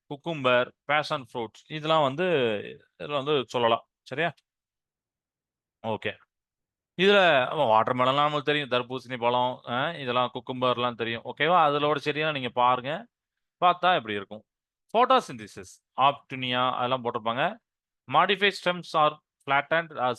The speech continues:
cylindrical, flocculate and are used to perform photosynthesis. ஒளிச்சேர்க்கை நடைபெறக்காண்டி அந்த ஸ்டெம்ஸ் வந்து மாடிஃபை ஆயிருக்கும். The leaves are reduced as spines to reduce the water loss and protect the plant from the animals.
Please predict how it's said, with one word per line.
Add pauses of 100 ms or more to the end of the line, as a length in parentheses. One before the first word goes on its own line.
cylindrical, (360)
flocculate (680)
and
are
used
to
perform
photosynthesis.
ஒளிச்சேர்க்கை
நடைபெறக்காண்டி
அந்த
ஸ்டெம்ஸ்
வந்து
மாடிஃபை
ஆயிருக்கும். (760)
The
leaves
are
reduced (100)
as
spines (420)
to
reduce
the
water
loss
and (180)
protect
the (120)
plant
from
the
animals.